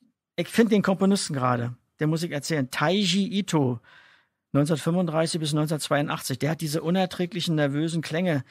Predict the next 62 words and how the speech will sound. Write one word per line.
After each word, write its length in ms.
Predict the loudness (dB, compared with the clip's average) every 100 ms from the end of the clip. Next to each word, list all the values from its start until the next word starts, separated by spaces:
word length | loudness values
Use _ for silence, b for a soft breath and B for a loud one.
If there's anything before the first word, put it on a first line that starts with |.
| b b b
komponiert, 640 | -2 0 2 2 2 0
die 100 | -2
hier 320 | 2 2 0 0
benutzt 440 | 2 2 0 -2
werden, 540 | 0 0 -2 -4 -10 -6
dieses 280 | -4 -4 -4
Elektroquietschen. 800 | -4 -4 -6 -2 -2 -2 -4 -8 b b b
Das 160 | -4 0
muss 160 | 0 0
die 100 | -2
unbedingt 380 | 0 2 2
loswerden. 500 | 2 0 0 0 0
Falls 300 | 0 -4 -2
jemand 260 | -2 0 0
den 80 | 0
kennt, 220 | -2 0
dann 120 | 0
beleidigt 400 | 2 0 0 -2
wahrscheinlich 340 | -2 0 0 0
jetzt 120 | 0
einen 80 | -2
großen 260 | -2 -2
Künstler, 360 | -2 -2 0 2
aber 100 | 2
in 80 | 2
dem 140 | 2
Film 240 | 0 0
hört 120 | 0 -2
sich 140 | -8
das 100 | -6
schrecklich 380 | -6 -6 -8 -8
an. 160 | -10 B B B 2
Aber 180 | 4
zurück, 280 | 4 2 4
wir 80 | 4
sind 160 | 4 2
zu 100 | 4
Hause 260 | 4 4
bei 60 | 2
dem 140 | 0
kleinen 300 | 2 2 2
Joe. 340 | 4 4 4 0 B B 4
Der 120 | 6
wird 120 | 6
natürlich 260 | 4 2 4
manipuliert 540 | 4 4 4 2 2
von 140 | 2 2
der 120 | 2
Pflanze 480 | 4 4 4 4 4
und 120 | 4
wir 100 | 4
denken, 260 | 2 0 -2
„Jetzt 160 | -4
kommt's, 220 | 0 0
jetzt 160 | -2 -2
kommt, 160 | -2 -2
jetzt 140 | -4
passt.“ 220 | -6 -4
Nein, 360 | -2 0 2 0
viel 220 | 0 -2
theoretisches 560 | 0 0 0 -2 -4 -2
Gerede, 580 | 0 2 2 4 2